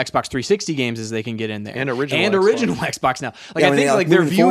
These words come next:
Speaker 3: forward, what do
Speaker 1: this
Speaker 3: they do with the Xbox One games? Are we saying the Xbox Two will be able to also play all the Xbox One games?
Speaker 1: And all the Xbox three sixty games and all, like, I think that they're just viewing it as, like, what your P C can do. Like, if you have
Speaker 2: Yeah.
Speaker 1: your, the right drivers in your P C and the right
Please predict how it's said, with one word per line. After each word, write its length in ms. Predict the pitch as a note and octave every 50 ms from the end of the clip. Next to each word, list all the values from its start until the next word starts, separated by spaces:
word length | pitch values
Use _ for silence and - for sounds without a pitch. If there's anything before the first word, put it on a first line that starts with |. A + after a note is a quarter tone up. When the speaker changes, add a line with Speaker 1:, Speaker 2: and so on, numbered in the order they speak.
| - -
Speaker 3:
forward, 120 | - -
what 40 | C3+ C3
do 40 | B2+
Speaker 1:
this 120 | A#2+ A#2
Speaker 3:
they 40 | A2
do 120 | B2 C3
with 140 | B2+ A#2+ -
the 180 | A2 G#2+ G2+ G2+
Xbox 280 | - - A2 G2+ -
One 160 | - A#2 C3+ C3
games? 260 | G#2+ F#2 F2+ E2 F#2+
Are 260 | G2 F#2+ - A2 G#2+
we 80 | G#2 G#2
saying 280 | - - A#2 A2 G#2 G2+
the 140 | F2 D#2
Xbox 320 | - - - G#2 - - -
Two 440 | - - B2 B2 C3 C3+ C#3+ D3+ - _ _ _ _ _ -
will 120 | - A2 G#2+
be 80 | A2
able 100 | A2 G#2+
to 60 | G#2 -
also 260 | - G2 G#2+ - G#2
play 180 | G2+ A2 A2+
all 120 | G#2+ G2+ G#2
the 80 | G2+ G2+ G2+
Xbox 240 | - - G#2 -
One 240 | - G2+ G#2 G#2+ A#2
games? 260 | C3 D3+ E3 E3+ D#3+ D3+
Speaker 1:
And 240 | C3+ C#3 D#3 D#3 D3+
all 120 | D3 D3
the 100 | D3+ D3+
Xbox 320 | D3+ - - D#3+ D3 -
three 160 | - - D3 C#3
sixty 320 | - F#3 F3+ - - C#3+
games 320 | C3 B2 A#2+ A#2+ B2 A#2+
and 200 | B2+ C#3 D3+ D#3
all, 220 | D3+ D3+ C#3+ C#3+ C#3
like, 140 | C#3+ C#3 C#3
I 80 | C#3 C3
think 240 | - F3+ G3+ D#3+
that 180 | C3+ C3+ B2 A#2
they're 200 | C3 C3+ C3 B2+
just 260 | B2+ D3 F3 - -
viewing 340 | C#3 C3 C#3 D3+ F#3 G3+ F3+
it 80 | D3 C3
as, 200 | B2+ C3 B2+ B2+
like, 180 | B2+ B2 -
what 180 | - C#3+ C#3+ C3
your 140 | C#3 C3+ -
P 180 | - D#3+ C#3+
C 220 | C3 - G3 G#3 G3
can 160 | - D#3 C3+
do. 160 | A#2+ A#2 A2+
Like, 160 | A#2 A#2 -
if 80 | C#3 B2+
you 100 | F3+ C#3+
have 100 | C#3 C3+ E3+
Speaker 2:
Yeah. 60 | F3
Speaker 1:
your, 80 | D#3+
the 100 | D#3 D3+
right 180 | D#3 F3 E3 C#3+
drivers 460 | A#2+ B2 D#3 F3 G3 F#3+ D#3+ D3 B2+
in 80 | C3+ C3+
your 80 | B2+ A#2
P 140 | - D3+ C#3
C 300 | - - G#3 G3+ F#3 D#3
and 100 | C3+ B2
the 60 | A#2+
right 300 | A2+ B2 C3 C#3+ C#3+ -